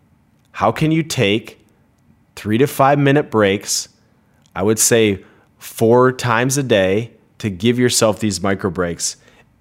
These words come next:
extremely valuable. And if you think about, uh, we were talking earlier, if we had a stomach ache,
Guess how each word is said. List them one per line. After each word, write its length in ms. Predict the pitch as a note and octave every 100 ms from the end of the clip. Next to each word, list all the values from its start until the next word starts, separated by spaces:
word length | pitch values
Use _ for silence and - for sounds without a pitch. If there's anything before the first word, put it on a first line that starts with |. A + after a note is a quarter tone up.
| _
extremely 600 | G#2+ - - - B2+ A#2+
valuable. 600 | G#2 F2+ F2 E2+ C#2+ C2 _ _ _ _ _ _ _ _ _ _ _ _ _ _ _ _ _ _ _ _ _
And 460 | B2+ C#3+ C#3+ B2 -
if 180 | D3 C#3
you 100 | D3+
think 280 | D3+ F3+ F#3+
about, 640 | F#3+ E3+ D3 B2 - - _ - B2
uh, 200 | B2 A#2
we 100 | C#3
were 80 | C3
talking 420 | D#3 C#3 C#3 A#2
earlier, 600 | C3 C3+ G#2+ G2 G2 G2+ _ _ _ _ _ _ _ _ _ -
if 140 | A#2
we 120 | C3+
had 160 | D3 D#3+
a 40 |
stomach 460 | - - A#2 G#2+ -
ache, 340 | C#2 - -